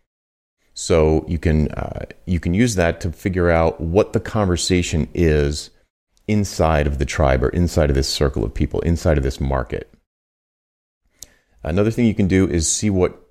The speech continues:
community sites they link out to. They might be linking to something on Hacker News or on Quora or in a LinkedIn group, something like that. So you can pick up clues from, uh, the activity of these thought leaders on social media. Uh, if you do find these communities, hopefully you will finally find some of these communities, join them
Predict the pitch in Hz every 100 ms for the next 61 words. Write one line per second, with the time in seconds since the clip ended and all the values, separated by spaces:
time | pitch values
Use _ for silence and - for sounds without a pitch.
0 | _ - 101 95 90 87 - 92 87 85
1 | 78 76 78 73 - 95 - - 143 143
2 | 85 78 73 80 80 82 82 80 73 80
3 | 76 69 69 71 69 71 67 55 57 76
4 | 73 67 - 82 73 69 60 50 50 -
5 | 73 71 67 - 71 69 73 73 71 71
6 | 67 - 50 - - 76 73 67 65 -
7 | 50 - _ _ _ _ - 85 80 82
8 | 71 - - 85 78 76 69 - 78 71
9 | 69 69 - _ _ - 71 73 71 -
10 | 82 73 71 65 69 - 71 62 71 67
11 | 65 62 67 - 62 60 50 50 - _
12 | _ _ _ _ _ - - 73 - 85
13 | 95 123 165 117 92 82 - 82 71 69
14 | 78 98 98 78 - 78 73 71 - 78
15 | 76 73 67 80 73 - 76 71 - -
16 | 69 71 82 87 - 71 - 78 80 78
17 | 73 92